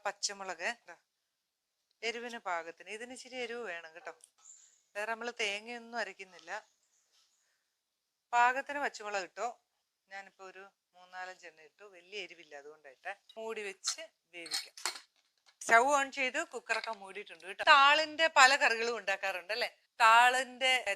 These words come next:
തളിരില കെട്ടിയിട്ടൊരു കറിയുണ്ട്. പിന്നെ താള് വെറുതെ ഇങ്ങനെ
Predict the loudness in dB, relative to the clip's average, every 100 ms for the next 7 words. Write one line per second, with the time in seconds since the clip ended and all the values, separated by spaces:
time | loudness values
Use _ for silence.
0 | 2 2 4 -2 0 -2 -2 -4 -6 -4
1 | -2 -2 -6 -6 -4 -4 -8 -14 -20 _
2 | -6 -4 -4 -10 _ 2 4 6 4 2
3 | -4 -6 -8 -6 -6 0 0 0 -6 -14
4 | -10